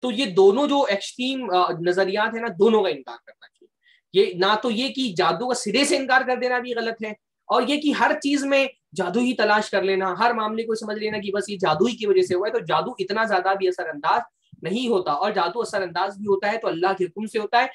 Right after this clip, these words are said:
उससे शिफा भी मिलती है तो अल्लाह ताला के हुक्म से मिलती है। तो जादू जो है वो एक, अ, कुफ्र है। अल्लाह ने फरमाया, "वमा कफर सुलेमान", सुलेमान को जो बादशाहत मिली थी, उनको जो इख्तियारात मिले थे, वो जो खारिक आदत काम अंजाम देते थे,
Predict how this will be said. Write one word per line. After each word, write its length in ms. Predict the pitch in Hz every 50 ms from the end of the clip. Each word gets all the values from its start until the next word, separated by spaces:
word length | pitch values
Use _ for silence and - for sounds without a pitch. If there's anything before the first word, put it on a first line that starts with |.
| - _ _ _ -
उससे 280 | 185 185 - - 247 226
शिफा 320 | - 214 190 - 214 226
भी 140 | 226 254 254
मिलती 260 | 240 233 220 - 240
है 80 | 240 240
तो 100 | 233 202
अल्लाह 200 | 185 180 180 180
ताला 220 | 180 175 180 185
के 100 | 190 190
हुक्म 280 | 175 147 - 131 127 123
से 140 | - 127
मिलती 320 | 120 120 117 _ _ _ _
है। 60 | - _ _ _ _ - - _ _ -
तो 140 | 220 240 226
जादू 360 | 175 190 160 160 165 226 262
जो 120 | 220 226 208
है 140 | 202 202
वो 140 | 202 208 208
एक, 260 | 185 202 208 - -
अ, 100 | 196 180
कुफ्र 380 | 185 - - 277 - - 214 190
है। 200 | 180 185 180 185
अल्लाह 260 | 175 175 170 175 180
ने 100 | 185 185
फरमाया, 460 | 180 - 156 151 156 165 170 190 220
"वमा 340 | 214 175 151 147 143 139 147 -
कफर 260 | 196 202 - 175 175 175
सुलेमान", 560 | - - 143 139 135 143 165 196 247 285 - - - - _ _ _ _
सुलेमान 680 | - - 160 151 139 147 147 160 180 214 262 285 269
को 120 | 226 240 226
जो 100 | 240 220
बादशाहत 640 | 180 180 160 170 - - - 160 156 170 165 - 160
मिली 260 | 160 156 156 151 147
थी, 320 | - - 208 208 220 196
उनको 280 | 175 180 175 180 180 247
जो 120 | 202 226
इख्तियारात 640 | 208 - - _ - 175 160 156 156 156 156 160 - -
मिले 260 | 156 151 151 151 151 151
थे, 180 | - 190 196
वो 200 | 180 170 214 233
जो 140 | 208 240 226
खारिक 340 | - - 185 180 185 196 190 202 - 170
आदत 280 | 175 170 180 190 190 _ _ _ _ _ _ -
काम 200 | 185 180 190 185
अंजाम 400 | 175 170 165 156 165 170 170 160
देते 300 | 156 160 151 156 156 156
थे, 360 | - 190 175 175 180 - _